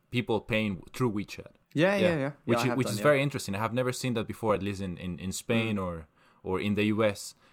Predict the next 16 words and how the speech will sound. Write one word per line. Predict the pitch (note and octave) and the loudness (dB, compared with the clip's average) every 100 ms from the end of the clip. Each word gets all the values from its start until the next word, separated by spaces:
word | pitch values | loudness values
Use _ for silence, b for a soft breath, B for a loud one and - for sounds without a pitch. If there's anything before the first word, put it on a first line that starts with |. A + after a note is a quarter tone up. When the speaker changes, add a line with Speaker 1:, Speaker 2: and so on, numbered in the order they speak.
| b | b
Speaker 1:
And | G2 G2+ G#2 | 0 2 2
I | - | 2
think | F#3+ F3 | 0 2
Facebook | C#3 C#3+ A2 | 2 0 0
was | G2+ | -2
just, | F#2+ G2+ | -2 -4
was | G2+ G2 | -2 -4
just | G2+ G2 | -4 -8
scared, | - G#2+ G#2 F#2 | -2 0 0 -2
and | F2+ | -4
they | F2+ | -2
are | F2+ E2+ | -2 -2
trying | - G2+ G2 | -2 0 0
to, | - F#2+ F2 - b b b b _ - - - - | -4 -8 -8 -10 b b b b _ -10 -10 -10 -6
to | A#2+ | -4
take | - C#3 A#2+ A2+ - | 0 6 6 4 -2